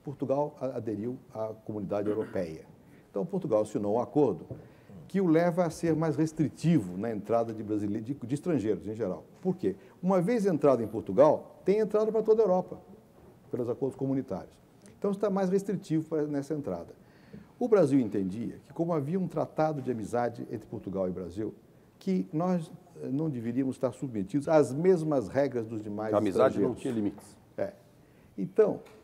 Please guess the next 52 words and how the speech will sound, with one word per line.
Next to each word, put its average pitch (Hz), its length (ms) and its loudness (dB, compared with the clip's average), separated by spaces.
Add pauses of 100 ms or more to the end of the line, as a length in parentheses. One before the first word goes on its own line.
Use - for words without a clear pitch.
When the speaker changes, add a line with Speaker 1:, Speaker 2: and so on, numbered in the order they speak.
(140)
Speaker 1:
e 175 140 -4
nós 165 200 -2
achávamos 147 400 -2
o - 20 -14
seguinte, 92 420 -10
que - 300 -4
se - 160 -4
a 190 40 -2
pessoa 196 320 0
vai 110 200 0
como 123 180 -6
turista 110 600 -2 (160)
e 160 100 4
lá 202 280 6
resolve 107 480 2 (460)
trabalhar, 110 640 2
que 127 80 -8
pode, - 460 0 (280)
como 165 140 -2
os 165 80 -4
portugueses 151 420 -2
faziam, 90 360 -2
vinham 175 180 -4
pra 180 160 -6
cá 101 100 -6
como 127 140 -6
turista, 147 420 2 (280)
chega 214 240 2
aqui, 202 280 -4 (200)
resolveu 175 340 0
trabalhar, 160 420 -2 (300)
pede 165 220 10
ao 143 40 4
Ministério 135 280 2
da 139 40 -6
Justiça 160 380 -8
e 151 60 0
muda 156 260 4
de 127 100 0
status. - 380 -4 (560)
Os - 80 -20
portugueses 139 400 -4
não 139 80 -4
aceitam 110 400 -8
isso. - 220 -20 (340)
Então, - 80 -6
o 131 40 -10
que 175 60 -2
é 165 40 -2
que 151 60 -4
nós 156 120 2
fizemos? - 420 -4